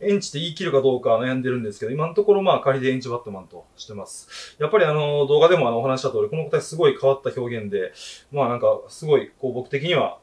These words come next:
今後、えー、ブリーディングに使っていって、いろいろ検証してみたいなと思った個体なので、もちろんあの、動画で、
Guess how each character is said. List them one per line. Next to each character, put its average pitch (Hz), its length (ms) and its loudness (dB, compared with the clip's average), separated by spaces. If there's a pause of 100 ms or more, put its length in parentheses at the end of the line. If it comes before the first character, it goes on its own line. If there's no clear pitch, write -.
今 135 160 -2
後、 127 280 -4 (420)
え 123 180 -4
ー、 - 20 -6
ブ 127 60 -6
リ 135 80 -4
ー - 20 -8
デ 135 60 -2
ィ - 40 -2
ン - 20 -4
グ 127 60 -4
に 123 40 -8
使 - 120 0
っ 131 120 -2
て 131 80 -8
い 120 60 -8
っ 120 40 -16
て、 117 80 -14
い 123 60 -4
ろ 135 60 0
い 135 40 0
ろ 135 60 -2
検 143 180 -6
証 139 120 -4
し - 60 -10
て 139 80 -4
み 131 60 -8
た 117 100 -6
い 98 60 -6
な 95 100 -8
と 90 200 -16 (100)
思 117 160 -14
っ 113 40 -20
た - 80 -10
個 - 100 -10
体 113 120 -6
な 101 80 -8
の 95 100 -12
で、 92 220 -12
も 127 100 -12
ち 139 80 -6
ろ 123 80 -2
ん - 20 -6
あ - 20 -6
の、 104 80 -6
動 120 200 -4
画 120 100 2
で、 120 240 -2